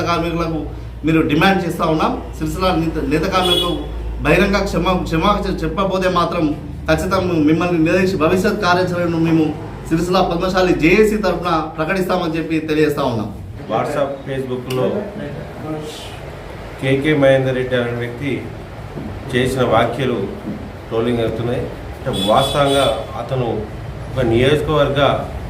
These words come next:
Speaker 2: కాంగ్రెస్ పార్టీ ఇన్ఛార్జి ఆ రకంగా మాట్లాడటం సబబు కాదు. ఇలా ప్రతి ఒక్క వర్కరు ఆసామి హనుమవ రామచంద్ర అనుకుంటా గత మూడు నెలల నుంచి కడుపులు మార్చుకుంటున్నారు. మీరు ఒకసారి కార్మిక క్షేత్రంకి వస్తే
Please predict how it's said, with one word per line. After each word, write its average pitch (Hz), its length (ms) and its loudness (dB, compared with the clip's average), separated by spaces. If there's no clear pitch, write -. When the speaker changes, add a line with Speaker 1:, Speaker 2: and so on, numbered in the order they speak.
Speaker 2:
కాంగ్రెస్ 139 400 4
పార్టీ 123 220 0
ఇన్ఛార్జి 120 540 2
ఆ 127 100 4
రకంగా 131 360 4
మాట్లాడటం 120 720 2
సబబు 110 300 0
కాదు. 104 260 0
ఇలా 123 180 4
ప్రతి 123 240 0
ఒక్క 127 180 0
వర్కరు 117 400 0
ఆసామి 123 600 2
హనుమవ 156 320 4
రామచంద్ర 147 520 2
అనుకుంటా 135 340 2
గత 123 180 0
మూడు 127 280 2
నెలల 131 220 4
నుంచి 123 480 0
కడుపులు 139 300 4
మార్చుకుంటున్నారు. 139 760 2
మీరు 143 220 -2
ఒకసారి 139 380 -2
కార్మిక 151 460 2
క్షేత్రంకి 147 400 -2
వస్తే 120 480 0